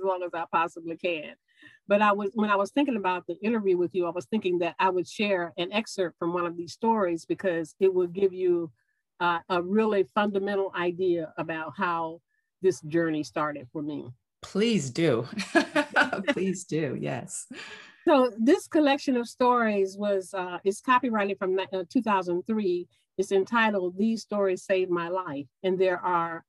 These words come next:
Speaker 1: uh, twelve stories in the collection. And I'm gonna just share a little, uh, excerpt from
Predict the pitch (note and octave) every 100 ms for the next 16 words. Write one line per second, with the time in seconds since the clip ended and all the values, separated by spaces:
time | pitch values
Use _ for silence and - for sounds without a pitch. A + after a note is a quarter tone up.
0 | _ _ _ _ F3+ F3 F3 F3 - D4
1 | C4+ C#4+ - A3 G3+ F#3+ F#3+ F3+ F3 F#3+
2 | F#3 F3 - D#3 D#3 F3+ F#3+ G#3 A3 A#3+
3 | A#3 A#3 A3 - G#3 F#3+ E3+ F3+ G3+ B3+
4 | C4 B3+ B3 - _ _ _ F#3 - G#3+
5 | A3+ - G3+ F#3+ - _ G3 F#3 F3 E3
6 | E3+